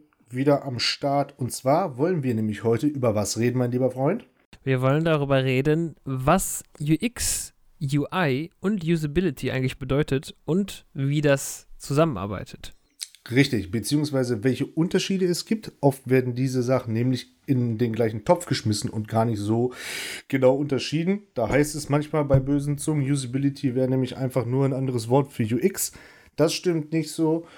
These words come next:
Speaker 1: und dem gehen wir heute genauer auf den Grund. Wie geht's dir denn? Du bist ein bisschen angeschlagen, hab ich gehört, ne?
Speaker 2: Ja, ja, genau. Also ich,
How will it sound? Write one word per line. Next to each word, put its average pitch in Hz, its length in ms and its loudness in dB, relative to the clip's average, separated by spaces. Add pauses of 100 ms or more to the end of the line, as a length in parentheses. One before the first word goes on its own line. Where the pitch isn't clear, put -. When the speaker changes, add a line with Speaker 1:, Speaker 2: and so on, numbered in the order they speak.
(220)
Speaker 1:
und 113 200 -4
dem 139 180 4
gehen 131 160 0
wir 123 140 0
heute 127 340 0
genauer 117 520 0
auf 104 160 -10
den 107 180 0
Grund. 104 400 0
Wie 117 140 0
geht's 175 280 2
dir 123 140 2
denn? 107 160 0
Du 104 80 -2
bist 143 180 0
ein 143 140 2
bisschen 127 220 -2
angeschlagen, 110 580 0
hab 92 80 -2
ich 92 140 -6
gehört, 92 320 0
ne? 120 180 -2 (520)
Speaker 2:
Ja, 117 440 0 (320)
ja, 127 200 2
genau. 120 320 -2
Also 123 240 0
ich, - 200 -2